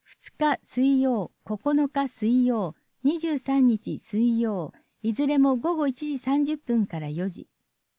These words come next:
平日パパママ学級、十月はありません。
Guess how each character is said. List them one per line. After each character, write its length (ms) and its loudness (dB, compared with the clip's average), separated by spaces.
平 220 0
日 320 -6
パ 160 -8
パ 120 0
マ 120 -2
マ 180 0
学 240 -2
級、 460 -8
十 200 0
月 240 -4
は 100 -2
あ 60 -2
り 140 -4
ま 100 -4
せ 220 -8
ん。 100 -10